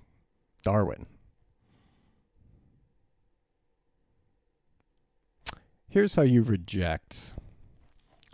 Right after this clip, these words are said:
all these bullshit stories in your life. I'm not saying you should. I'm not trying to get you to. But if you're interested, this is how religion should work. Like,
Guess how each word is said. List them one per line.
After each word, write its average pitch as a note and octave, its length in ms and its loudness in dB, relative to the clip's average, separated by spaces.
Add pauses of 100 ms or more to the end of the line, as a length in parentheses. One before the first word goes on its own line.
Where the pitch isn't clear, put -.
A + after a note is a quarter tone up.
(140)
all F2+ 160 0
these F2 220 -6
bullshit - 420 -6
stories - 400 -6
in - 80 -12
your - 120 -8
life. - 200 -8 (260)
I'm A#2 120 -4
not D3+ 200 0
saying D#3+ 320 2
you F#3 120 -2
should. B2+ 520 0 (120)
I'm C3+ 80 -4
not - 160 -4
trying A3 240 0
to A3+ 80 -4
get C3 240 -2
you - 80 -6
to. A2 340 -4
But A#2+ 100 2
if D3 140 0
you're A3 160 2
interested, A2+ 640 -4 (760)
this G#3+ 120 0
is E3 120 0
how C#3 120 6
religion F#2+ 380 0
should D2+ 180 -8
work. D#2+ 400 -4 (140)
Like, F#2 220 -2